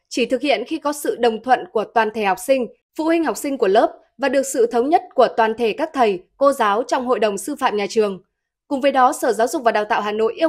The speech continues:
cầu trường Trung học phổ thông Ngô Quyền Đông Anh công khai các thông tin về nhà trường theo đúng quy định tại Thông tư không chín hai nghìn không trăm hai mươi tư,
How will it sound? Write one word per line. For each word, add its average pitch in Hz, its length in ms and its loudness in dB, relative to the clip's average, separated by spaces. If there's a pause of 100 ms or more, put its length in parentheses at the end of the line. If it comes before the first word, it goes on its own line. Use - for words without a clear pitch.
cầu 220 220 4
trường 214 260 0
Trung 330 160 -6
học 247 240 -2
phổ 202 100 -6
thông 269 220 -4
Ngô 269 100 0
Quyền 220 280 2
Đông 220 140 0
Anh 233 200 2 (260)
công 320 180 2
khai 320 240 2
các 392 200 -2
thông 294 180 -2
tin 294 220 -2
về 240 100 6
nhà 214 160 2
trường 208 280 2
theo 262 180 0
đúng 240 280 2
quy 320 100 0
định 233 220 6 (260)
tại 262 160 4
Thông 311 220 -6
tư 302 160 -4
không 294 220 -4
chín 247 300 -6 (140)
hai 320 160 -4
nghìn 240 200 -2
không 262 160 -2
trăm 269 140 -6
hai 254 120 0
mươi 240 60 -6
tư, 254 180 2